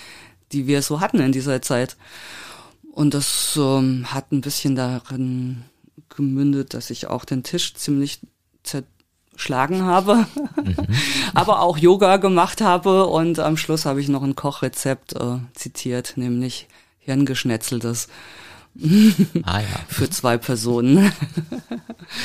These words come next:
Speaker 2: Ähm, was ist das, was du vorhast mit dir selbst in der Zukunft?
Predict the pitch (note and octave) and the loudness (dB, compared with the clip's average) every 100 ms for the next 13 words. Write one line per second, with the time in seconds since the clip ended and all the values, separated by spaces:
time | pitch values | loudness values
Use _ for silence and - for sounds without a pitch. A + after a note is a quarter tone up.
0 | - - F#3+ F#3+ - - - - G2+ F#2+ | -10 -10 -8 -10 -10 -16 -10 0 0 2
1 | F#2 D#2 E2+ F#2 A#2 - C#3 C#3 C3 B2+ | 0 -2 -2 0 0 -2 0 0 0 0
2 | - C#3 C3 - B2 A#2 A2 - - - | 0 0 0 2 2 4 2 -2 -10 -12
3 | G#2 G2+ - A2 G2 F#2 F2+ - - - | -8 -8 0 2 4 2 2 -6 -8 -2
4 | F2 D2+ E2+ E2 E2+ - - | -2 -2 -6 -4 -4 -4 -14